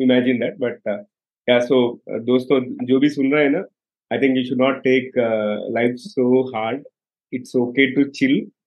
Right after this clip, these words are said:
and we need not be the topper। There are so many other things। agar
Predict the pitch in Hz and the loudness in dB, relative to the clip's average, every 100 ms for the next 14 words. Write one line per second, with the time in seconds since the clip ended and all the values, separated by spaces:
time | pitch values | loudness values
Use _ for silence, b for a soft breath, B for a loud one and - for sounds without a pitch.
0 | - 123 127 123 113 - - 123 127 131 | -6 0 0 -2 -8 -12 -4 0 2 4
1 | 147 151 151 143 131 127 123 123 113 107 | 2 2 0 0 0 0 -2 -4 -6 -6
2 | 110 107 _ _ _ _ _ - 131 143 | -8 -10 _ _ _ _ _ 0 4 4
3 | 127 123 143 139 143 139 123 127 123 117 | 2 0 2 4 4 2 2 0 0 -6
4 | 113 113 113 113 | -6 -6 -4 -6